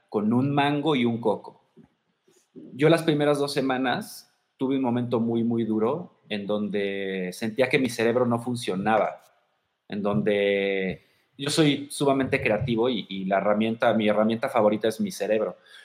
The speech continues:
Entonces, imagínate que estás martillando o haciendo algo y pones el martillo al lado y volteas y de repente es, ¿qué, qué estoy haciendo? O sea, como,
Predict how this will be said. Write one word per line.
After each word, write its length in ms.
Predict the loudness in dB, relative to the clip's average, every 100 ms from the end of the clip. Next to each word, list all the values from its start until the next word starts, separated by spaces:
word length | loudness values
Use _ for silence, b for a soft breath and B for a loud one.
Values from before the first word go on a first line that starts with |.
| B B
Entonces, 560 | -6 -4 -2 -4 -4
imagínate 400 | -4 -2 -2 0
que 60 | -2
estás 260 | 0 -2 2
martillando 600 | 0 0 0 2 4 4
o 60 |
haciendo 380 | 4 2 2 4
algo 260 | 4 4 2
y 80 | 2
pones 300 | 0 0 -2
el 60 |
martillo 380 | -2 -4 -4 -2
al 80 | 0
lado 380 | 2 2 0 -6
y 80 | -6
volteas 480 | -6 -2 -2 -2 -2
y 100 | -6
de 160 | -2 -2
repente 340 | 0 -2 -2
es, 280 | -6 -10 _
¿qué, 420 | -4 -4 -6 _ -12
qué 60 | -12
estoy 220 | -10 -12
haciendo? 560 | -10 -4 -2 -2 -4 -6
O 20 |
sea, 220 | -8 -6
como, 340 | -4 -4 -6